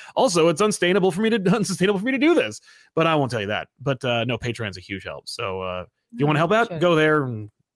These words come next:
Speaker 1: you know, we appreciate it.
Speaker 2: Yeah,
Speaker 1: But either
Speaker 2: yeah.
Speaker 1: way, uh, the best way to do it, help us out, is by watching the show.
Speaker 2: Yeah, absolutely.
Speaker 1: Which is what
Speaker 2: We
Speaker 1: we're doing
Speaker 2: appreciate
Speaker 1: today.
Speaker 2: you.
Speaker 1: So, uh, a lot of, uh, we, we, we were really thrilled to talk about the news from last week.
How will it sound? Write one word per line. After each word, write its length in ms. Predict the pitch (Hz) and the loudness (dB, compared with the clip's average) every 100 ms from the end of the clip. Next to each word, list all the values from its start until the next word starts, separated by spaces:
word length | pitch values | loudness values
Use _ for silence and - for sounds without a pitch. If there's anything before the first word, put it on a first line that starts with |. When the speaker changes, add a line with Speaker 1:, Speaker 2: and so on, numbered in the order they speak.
| - 113 _ _ _ | -20 -20 _ _ _
Speaker 1:
you 140 | 117 | -8
know, 140 | 90 92 _ _ - | -8 -12 _ _ -12
we 140 | 113 | -10
appreciate 360 | 104 98 - 87 | -8 -10 -8 -10
it. 60 | - - 233 | -12 -18 -8
Speaker 2:
Yeah, 80 | 277 | 0
Speaker 1:
But 100 | 214 | 2
either 140 | 220 | 4
Speaker 2:
yeah. 60 | 202 | 4
Speaker 1:
way, 260 | 208 143 | 4 2
uh, 240 | 135 143 143 | 0 2 0
the 140 | 143 | 0
best 240 | 165 - | 0 0
way 100 | 151 | -2
to 60 | 117 | -2
do 200 | 101 101 | -2 -4
it, 100 | 101 - _ _ _ - | -4 -8 _ _ _ -8
help 160 | 131 110 | -6 -4
us 100 | 123 | -2
out, 220 | 127 - _ _ - | -2 -4 _ _ -14
is 120 | 117 | -6
by 120 | 110 | -4
watching 300 | 110 104 98 | -2 -4 -6
the 60 | 92 | -12
show. 220 | 69 57 _ _ | -12 -14 _ _
Speaker 2:
Yeah, 560 | - 320 339 220 180 143 | -10 -8 -4 -2 -2 -4
absolutely. 500 | 190 233 233 160 123 | -8 -10 -8 -6 -8
Speaker 1:
Which 80 | 113 | -6
is 40 | |
what 60 | 107 | -6
Speaker 2:
We 40 | |
Speaker 1:
we're 40 | 117 | -2
doing 180 | 131 139 | -2 0
Speaker 2:
appreciate 220 | 170 180 | 0 -2
Speaker 1:
today. 80 | 131 | -6
Speaker 2:
you. 80 | 139 - - | -14 -18 -2
Speaker 1:
So, 240 | 202 214 | 2 4
uh, 720 | - 175 180 170 165 160 156 143 - - | 4 4 4 4 4 4 2 -2 -8 -12
a 40 | - | -4
lot 240 | 175 190 | 0 2
of, 120 | 190 | 2
uh, 280 | 175 165 147 - _ _ _ _ _ _ _ | 2 4 2 0 _ _ _ _ _ _ _
we, 100 | 170 | 0
we, 220 | 165 165 | 0 0
we 240 | 151 156 147 | 2 2 2
were 160 | 139 | 2
really 260 | 123 147 143 | 2 2 2
thrilled 300 | 127 123 117 | 0 0 0
to 40 | |
talk 220 | 107 113 107 | -2 -4 -4
about 140 | 104 | -6
the 80 | 98 | -6
news 180 | 104 - | -8 -8
from 120 | 101 | -6
last 280 | 98 98 104 | -6 -6 -6
week. 240 | 98 - | -6 -8